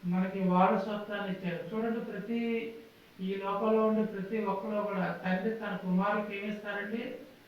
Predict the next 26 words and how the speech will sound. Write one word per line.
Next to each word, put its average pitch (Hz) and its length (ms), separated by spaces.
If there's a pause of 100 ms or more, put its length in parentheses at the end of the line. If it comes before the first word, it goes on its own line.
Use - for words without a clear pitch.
(280)
వారసత్వ 208 920
హక్కుని 220 320
ఇస్తా 202 200
ఉంటారు. 180 640 (320)
మరి 175 180
అలాంటి 190 520
గొప్ప 185 240
హక్కుని 208 920 (540)
మరి 160 160
అబ్రహాం 196 680
ద్వారా 196 360
దేవుడు 180 400
మనకి 156 560 (500)
కలగజేసి 175 600
ఉన్నాడు 160 280
అనమాట 151 360
అండి. 147 140 (580)
చూడండి, 220 400
నేను 220 180
చెప్పిన 226 260
మాట 208 220
కాదు, 180 420
గలతీ 196 360
మూడు 214 180
ఇరవైలో 214 360
చూస్తే 175 840